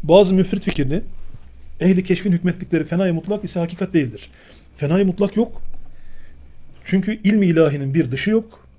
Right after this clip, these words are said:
ki oraya gidip de fena bulacaksın. İki, vücut verdiği, hayat tat-, tattırdığı mahluk kafir bile olsa rahmeti onu yok etmeye müsaade etmiyor.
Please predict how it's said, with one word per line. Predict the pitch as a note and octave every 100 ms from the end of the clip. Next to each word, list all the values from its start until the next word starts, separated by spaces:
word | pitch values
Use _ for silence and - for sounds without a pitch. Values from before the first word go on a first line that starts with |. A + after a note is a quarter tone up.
| -
ki | -
oraya | - E3+ E3
gidip | C#3+ D3+ D3
de |
fena | C3+ D3 D3+ C3
bulacaksın. | B2 A#2+ - G#3+ - - - - - - _ -
İki, | - G#3 A#3 - - _
vücut | B2+ C#3 G3+ -
verdiği, | D#3 C3 C3+
hayat | B2 D#3+ G3+ E3+
tat-, | D3 - -
tattırdığı | E3 D3+ D#3 B2+ C3+
mahluk | C3+ C#3+ D3+ D3+ -
kafir | D#3 C#3+ -
bile | D#3
olsa | D3+ D3+ C#3 F#3 G3+ - - - D3
rahmeti | D3 D3 E3 A#3
onu | E3 D#3+ D#3+ - -
yok | F3+ F#3
etmeye | E3+ D3 C3+
müsaade | E3 - D3+ G3+
etmiyor. | - D#3+ - G#2 -